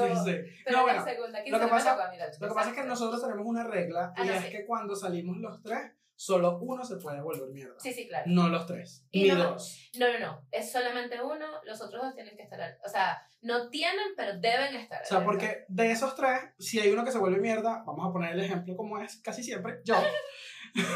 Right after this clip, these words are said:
Speaker 1: Entonces, hay uno que está pendiente del que está vuelto mierda, que
Speaker 2: Yo.
Speaker 1: sería mi novio.
Speaker 2: Ah, bueno, sí, exacto, él.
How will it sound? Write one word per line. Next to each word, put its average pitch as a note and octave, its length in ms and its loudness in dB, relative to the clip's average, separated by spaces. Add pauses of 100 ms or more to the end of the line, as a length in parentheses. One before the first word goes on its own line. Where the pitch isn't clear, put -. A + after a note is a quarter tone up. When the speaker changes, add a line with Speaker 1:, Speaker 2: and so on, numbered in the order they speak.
(300)
Speaker 1:
Entonces, G#3 560 2
hay A#3+ 200 4
uno C#4+ 400 -2
que A#3+ 80 0
está G3 240 2
pendiente G3 440 0
del F3 160 0
que - 80 -10
está G3+ 140 0
vuelto A#3+ 240 0
mierda, F3+ 360 -2 (320)
que - 100 -2
Speaker 2:
Yo. - 60 4
Speaker 1:
sería E3 180 2
mi G#3+ 140 0
novio. F3+ 380 2
Speaker 2:
Ah, D4+ 140 4
bueno, A#3 180 -2
sí, G3+ 180 -6
exacto, - 380 -6
él. - 380 0